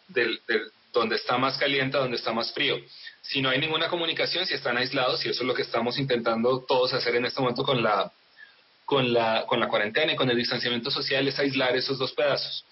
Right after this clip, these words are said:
Y la, digamos, la explicación de calor es, es buena y, y yo creo que los físicos nos... De hecho el grupo de Jesús es físico y, y el profesor Jesús es físico, eh, uno no puede, uno no puede predecir, o es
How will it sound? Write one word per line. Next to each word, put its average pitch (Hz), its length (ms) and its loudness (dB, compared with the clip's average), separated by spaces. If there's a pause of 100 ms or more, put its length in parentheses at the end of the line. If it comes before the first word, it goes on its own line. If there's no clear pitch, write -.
(680)
Y 185 220 -2
la, 135 520 2
digamos, 131 260 2
la 160 60 0
explicación 135 500 -2
de 156 120 2
calor 156 320 2
es, - 360 -4
es 117 140 -8
buena 127 300 2
y, 107 200 -4 (120)
y - 80 -16
yo - 120 -2
creo 120 140 -4
que 135 80 2
los 123 160 0
físicos 127 400 0
nos... 117 320 -2 (640)
De 131 440 0
hecho 117 160 2
el 131 40 0
grupo 127 300 4
de 120 240 4
Jesús 110 320 -4
es 107 100 -4
físico - 380 -2
y, - 260 -2
y 107 140 -2
el 104 100 2
profesor 110 400 -2
Jesús - 460 -2
es 127 300 0
físico, 139 480 0 (800)
eh, 117 1000 2 (280)
uno 151 260 2
no 170 200 0
puede, 165 840 2
uno 143 180 -2
no 151 220 -2
puede 156 880 2
predecir, 139 500 0
o 123 80 0
es - 340 -10